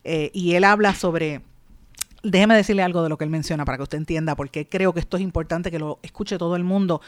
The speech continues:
no importa su ideología política. Hay que leer, aunque sea algo que usted esté en contra,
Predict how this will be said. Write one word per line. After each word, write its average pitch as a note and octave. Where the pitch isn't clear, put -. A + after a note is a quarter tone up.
no F#3+
importa F#3+
su -
ideología D#3+
política. D#3
Hay G3
que G#3
leer, F3+
aunque F3
sea F#3
algo G3+
que F#3
usted -
esté G3+
en G3
contra, A3